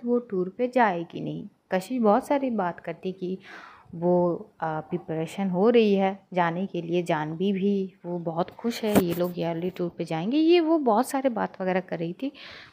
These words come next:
बस नित्या सुन रही थी। देखते देखते वो रात भी ख़त्म हो जाता है। अगले दिन नित्या को यूनिवर्सिटी जानी थी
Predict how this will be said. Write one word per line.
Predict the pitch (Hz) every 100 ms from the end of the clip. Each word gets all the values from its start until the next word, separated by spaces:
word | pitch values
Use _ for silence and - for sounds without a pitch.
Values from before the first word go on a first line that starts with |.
| -
बस | 294 - -
नित्या | 214 - 240
सुन | - 226 220
रही | 165 160
थी। | 170 160
देखते | 165 170 - 185
देखते | 165 165 - 208
वो | 175 180
रात | 156 143 170 175
भी | 165 190
ख़त्म | - 202 185
हो | 156 147
जाता | 147 -
है। | 214
अगले | 247 262 294
दिन | 254 285 - - - 247
नित्या | 254 - 285
को | 285 233 277 -
यूनिवर्सिटी | 196 170 156 151 165 165
जानी | 160 160 151
थी | - 185